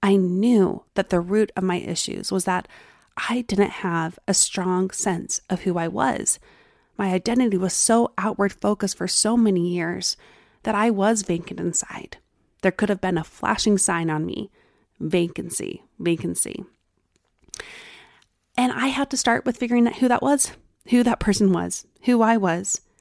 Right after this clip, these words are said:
I want to read one more quote from that book by Brené Brown. She says, quote, "True belonging is the spiritual practice of believing in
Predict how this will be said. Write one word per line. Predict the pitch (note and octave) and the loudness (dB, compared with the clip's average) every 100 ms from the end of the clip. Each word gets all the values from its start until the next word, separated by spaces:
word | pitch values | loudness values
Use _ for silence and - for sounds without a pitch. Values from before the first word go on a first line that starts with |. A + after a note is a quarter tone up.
| _ _ _ _ _ - | _ _ _ _ _ -6
I | |
want | A#3+ C#4+ | 2 4
to | A#3+ | 4
read | A#3 | 0
one | F#3 G#3+ G#3 | 2 2 2
more | G#3 | -2
quote | - G3 - | -2 -2 0
from | F#3+ | -2
that | F3+ - | -2 -2
book | F#3 F3+ - | -4 -4 -6
by | E3+ | -4
Brené | F3 F3 E3+ | 0 0 0
Brown. | F3 F3 E3+ - _ | -2 -2 -4 -10 _
She | - G#3+ | -4 -2
says, | - G#3 G3 | 0 0 -2
quote, | - - - - - - | -4 -4 -4 -10 -16 -4
"True | - A3 | 0 2
belonging | G3+ G3 F#3 F#3+ G#3+ C4+ - _ _ - | 4 6 6 4 2 0 -4 _ _ -2
is | F#3+ | 0
the | F#3+ | 0
spiritual | - - G#3 G#3+ A3 | -2 -2 -4 -4 -6
practice | - F#3+ - F#3+ - | -4 -4 -4 -4 -4
of | F3 | -4
believing | F#3 F3+ G3 A#3 B3+ B3+ | -4 -2 0 2 2 0
in | - E3+ D3+ F#3+ | -2 -4 -2 -4